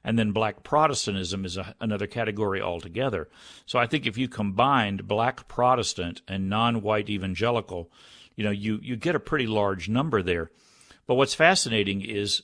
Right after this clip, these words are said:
the atheist number for act-, numbers for activism are way, way higher than white evangelicals. Um, and these are, figures are pretty new, just a year ago. And he, he put out a chart, which is fascinating. And at the top, he summed it up.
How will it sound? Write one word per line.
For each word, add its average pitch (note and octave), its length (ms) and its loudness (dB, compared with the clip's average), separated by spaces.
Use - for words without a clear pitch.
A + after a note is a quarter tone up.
the A#2 160 -4
atheist D3 600 -2
number E2+ 440 -6
for - 200 0
act-, A2+ 280 0
numbers G2+ 420 0
for - 240 -4
activism G2 640 -2
are A#2 160 0
way, B2+ 600 4
way G#2+ 360 0
higher F2 460 -4
than G2+ 220 0
white F#2+ 200 4
evangelicals. F2 840 -6
Um, F#2+ 320 -2
and A2+ 100 -4
these C#3 200 2
are, G#2+ 120 0
figures A#2+ 500 -2
are G#2 60 -2
pretty D3+ 280 -2
new, A#2+ 180 0
just G#2 240 -10
a F#2 100 -6
year A#2+ 180 0
ago. D#2+ 360 -4
And A2 440 2
he, D#3 460 -4
he E3 120 -4
put F#3+ 200 2
out E3 120 2
a A#2+ 60 0
chart, - 320 -2
which A#2+ 160 -6
is C3 80 -8
fascinating. F#2 640 0
And F#2+ 80 0
at G#2 140 -2
the C3 80 -6
top, E3+ 280 0
he A#2+ 60 -2
summed B2 360 0
it B2 80 2
up. - 240 4